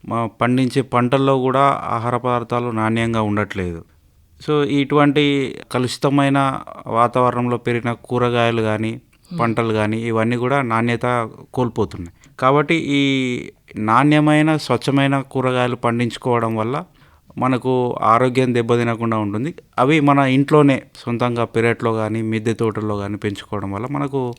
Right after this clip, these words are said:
Speaker 2: Hmm.
Speaker 1: చాలా ప్రయోజనాలు ఉంటాయి.
Speaker 2: Hmm.
Speaker 1: అయితే ఇదేంటంటే మనకు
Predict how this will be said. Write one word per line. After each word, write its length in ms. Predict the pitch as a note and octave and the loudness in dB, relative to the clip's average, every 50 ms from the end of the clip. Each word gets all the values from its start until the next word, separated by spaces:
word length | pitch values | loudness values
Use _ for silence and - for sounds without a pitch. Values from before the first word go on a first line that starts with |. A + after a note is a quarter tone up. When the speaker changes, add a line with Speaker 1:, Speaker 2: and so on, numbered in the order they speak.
| - - - - | -14 -18 -12 -8
Speaker 2:
Hmm. 140 | F3 E3 D#3 C#3 - A#2+ | -6 -6 -6 -4 -2 0
Speaker 1:
చాలా 180 | A#2 A#2 A#2+ A2+ | 2 4 2 2
ప్రయోజనాలు 560 | - A2+ G#2+ G#2 G2+ F#2 G2 F#2 F2+ F2+ F2 | 2 2 2 2 2 0 -2 -4 -6 -6 -8
ఉంటాయి. 260 | F2 F2+ - C3+ F3 | -10 -10 -10 -12 -12
Speaker 2:
Hmm. 480 | - _ _ _ _ _ _ - D#3+ D3+ | -14 _ _ _ _ _ _ -10 -8 -6
Speaker 1:
అయితే 180 | D3 C#3 E3+ | -2 0 0
ఇదేంటంటే 480 | E3 D#3 D#3 D#3 E3 E3+ E3+ E3 D#3+ E3+ | 2 2 2 2 2 2 2 2 0 0
మనకు 640 | E3 E3+ D#3+ D#3+ D#3+ D#3+ D#3+ D#3 D3+ D3 C#3+ C3+ | 0 0 0 0 0 -2 -2 0 0 0 0 -2